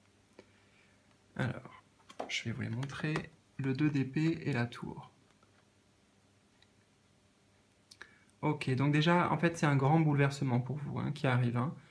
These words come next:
Un grand changement. Euh, j'utilise le mot bouleversement avec, euh, cette carte de la tour. Pour moi, en fait, ce que je ressens avec ce deux d'épée, c'est que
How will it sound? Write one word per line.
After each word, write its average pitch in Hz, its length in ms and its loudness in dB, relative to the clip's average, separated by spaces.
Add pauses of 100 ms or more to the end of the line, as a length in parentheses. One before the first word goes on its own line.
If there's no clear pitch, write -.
(280)
Un 135 160 6
grand 143 220 4
changement. 160 640 2 (480)
Euh, 135 240 2 (680)
j'utilise 185 460 4
le 160 80 6
mot 170 140 6
bouleversement 151 680 2
avec, 151 380 2
euh, 131 100 0
cette 131 200 -2
carte 156 180 2
de 147 40 4
la 131 140 4
tour. 123 300 -4 (440)
Pour 180 140 4
moi, 202 140 8
en 196 40 6
fait, 175 440 0 (460)
ce - 100 -16
que 156 120 2
je 151 80 0
ressens 160 220 4
avec 156 160 4
ce - 100 0
deux 147 160 4
d'épée, 147 380 4
c'est 160 200 -2
que 127 320 0